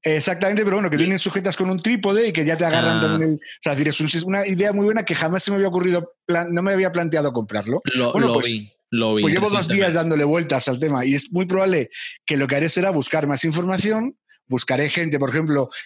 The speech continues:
Speaker 1: qué experiencias han tenido con ese producto y cuando me haya calentado lo suficiente terminaré comprándolo. Pero el otro día cuando vi el anuncio por primera vez, eh, no lo compré porque evidentemente no estaba ni, no lo tenía ni pensado comprar. En cambio, ese anuncio, si me hubiera aparecido, mm, previamente, después de haber,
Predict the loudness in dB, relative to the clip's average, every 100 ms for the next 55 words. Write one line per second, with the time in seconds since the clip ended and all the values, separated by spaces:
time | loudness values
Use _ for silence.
0 | -4 -2 -2 -2 0 0 0 -2 0 0
1 | 0 0 -2 -2 0 0 0 -2 -4 -8
2 | -20 -18 -4 -2 0 0 0 0 0 0
3 | 0 0 0 0 0 0 0 0 0 0
4 | 0 0 0 0 0 0 0 0 -2 0
5 | -2 0 0 0 0 0 0 2 2 2
6 | 0 -2 -2 -2 -4 -2 0 0 0 -2
7 | -6 _ -20 -10 -4 0 0 0 -2 -6
8 | -4 -2 -2 -2 -2 -2 -2 -4 -4 -2
9 | -2 -2 -2 -2 0 0 0 -2 -2 -2
10 | -2 -4 -2 -2 -2 -2 -2 -6 -2 -2
11 | -2 -14 -12 -6 -4 -2 0 0 0 0
12 | 0 0 0 0 2 0 0 0 0 0
13 | 2 2 0 -2 -4 -4 -6 -4 -2 0
14 | 0 0 0 -2 0 0 2 2 0